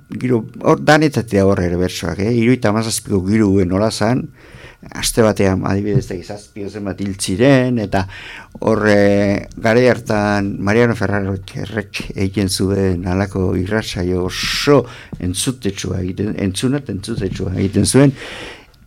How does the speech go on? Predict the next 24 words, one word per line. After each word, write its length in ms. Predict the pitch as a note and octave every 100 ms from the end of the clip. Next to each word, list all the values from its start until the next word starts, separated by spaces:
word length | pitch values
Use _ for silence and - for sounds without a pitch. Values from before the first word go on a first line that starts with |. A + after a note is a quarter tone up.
| -
eta 320 | C#3 C#3 B2+ B2 -
nik 340 | D#3 G#3+ - - -
neukan 720 | D3+ F3 D#3 G3+ E3+ D3+ D#3+ - -
maite 340 | C3 C3 D#3 D#3+
Feiz 340 | D#3 C#3+ C#3+
hartuta 500 | A#2+ - D#3 D3 D#3 - _
egun 320 | A#2+ C3 F#3
jakin 400 | E3+ C3 B2 F3
bateko 580 | D3+ A#2+ C#3 C3+ D3+ D3 _ _ -
testua. 480 | - A#2+ A#2+ A#2 - _ _ _ -
Ez 120 | -
da, 80 | C#3
martxoaren 560 | G#2+ G2 G#2+ - E3+ C3+
hamabosta 600 | G#2+ G#2 C3 C3+ - C3+
olako 320 | B2+ A#2+ A#2+ A2+
bat, 280 | A#2+ A2 - - - - - _
hemen 240 | B2+ C#3 C#3
Goierrin, 680 | A#2+ B2+ C3 B2+ D3 D3 C3
eh, 300 | G#2+ G2+ F#2+ G2 - -
asko 400 | B2+ - - F#2+ E2+ F#2 A2+ - - -
gertatu, 540 | G#2+ A2+ - C#3+ C#3 - C#3+
esate 300 | - C#3 F#3
dizut, 280 | - C#3+
aste, 840 | G#2+ G#2 - - E3 C#3 B2+ A2+